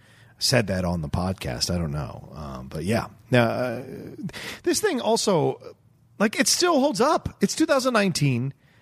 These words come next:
That film is, like, nineteen eighty-one, and it still holds the fuck up.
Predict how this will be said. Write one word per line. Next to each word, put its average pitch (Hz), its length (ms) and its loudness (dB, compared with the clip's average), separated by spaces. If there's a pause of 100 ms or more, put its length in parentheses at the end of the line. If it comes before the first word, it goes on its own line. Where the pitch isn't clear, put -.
That - 160 4
film 262 180 2
is, 147 80 2
like, 127 140 0
nineteen 202 420 2
eighty-one, 147 720 2 (480)
and 135 140 2
it 123 100 -2
still 175 460 2
holds 151 260 2
the 131 140 0
fuck 120 240 0
up. 117 240 2